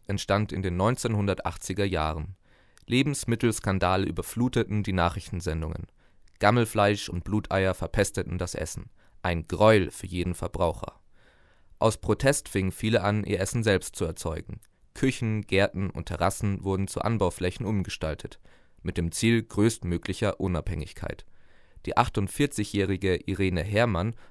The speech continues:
baut in ihrem Garten verschiedene Gemüsesorten an und versorgt damit, zumindest im Sommer,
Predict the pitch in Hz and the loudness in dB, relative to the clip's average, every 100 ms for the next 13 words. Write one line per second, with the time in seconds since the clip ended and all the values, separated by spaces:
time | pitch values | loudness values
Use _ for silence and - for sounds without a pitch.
0 | - 95 98 98 98 87 85 90 - 95 | -2 0 0 0 0 0 2 2 2 -4
1 | - - 123 131 117 101 92 95 95 95 | -6 -2 -2 0 -2 -2 -2 -2 -2 0
2 | 92 92 - 107 123 - 90 87 82 80 | 0 -2 -2 -2 -4 -6 -6 -6 -4 -4
3 | - 87 107 131 - - - - 87 80 | 0 2 2 0 -6 -16 -10 -4 -2 -2
4 | - - - 87 98 117 | -4 -8 -2 0 2 0